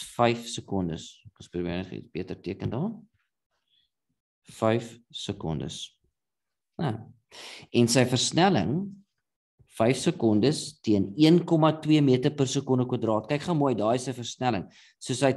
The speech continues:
tyd is vyf sekondes wat hy versnel en sy versnelling is een komma twee meter per sekonde kwadraat. Ek wil weet, wat is die snelheid na vyf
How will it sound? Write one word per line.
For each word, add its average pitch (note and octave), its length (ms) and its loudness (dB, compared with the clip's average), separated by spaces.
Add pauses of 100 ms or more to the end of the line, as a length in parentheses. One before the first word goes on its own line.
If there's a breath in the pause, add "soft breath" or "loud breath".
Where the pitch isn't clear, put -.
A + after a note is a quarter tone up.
(160)
tyd G3 360 2 (100)
is - 220 -10
vyf B2+ 240 0
sekondes B2+ 500 -4
wat D3 100 -4
hy D#3 80 -2
versnel F#3 480 -2
en A#2+ 120 -4
sy A#2+ 120 -2
versnelling B2 520 0
is B2 120 -6
een A#2 240 -2
komma A2+ 220 -2 (100)
twee G2+ 300 0 (1000 soft breath)
meter G2+ 320 -4
per G#2 160 -6
sekonde G2 400 -4
kwadraat. E2+ 480 -8 (720 loud breath)
Ek E3+ 160 2
wil G#3+ 160 4
weet, D3 280 4
wat C3 180 4
is G3 80 -2
die - 80 -4
snelheid D3+ 500 0 (220)
na A#2 180 0
vyf B2+ 240 -2